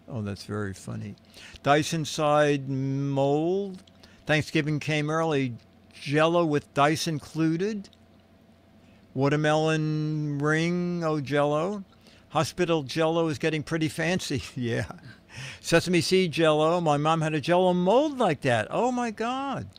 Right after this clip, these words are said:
Dragon food Jell-O fun, Jell-O watermelon. Bundt berry shortcake.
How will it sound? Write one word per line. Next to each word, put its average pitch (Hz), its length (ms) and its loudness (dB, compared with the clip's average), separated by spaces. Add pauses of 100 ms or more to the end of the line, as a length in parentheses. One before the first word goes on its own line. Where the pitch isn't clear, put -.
(300)
Dragon 170 360 4
food 175 360 -2
Jell-O 165 320 2
fun, 185 440 -2
Jell-O 156 300 0
watermelon. 160 800 -2 (680)
Bundt 185 360 0
berry 190 320 6
shortcake. 147 840 0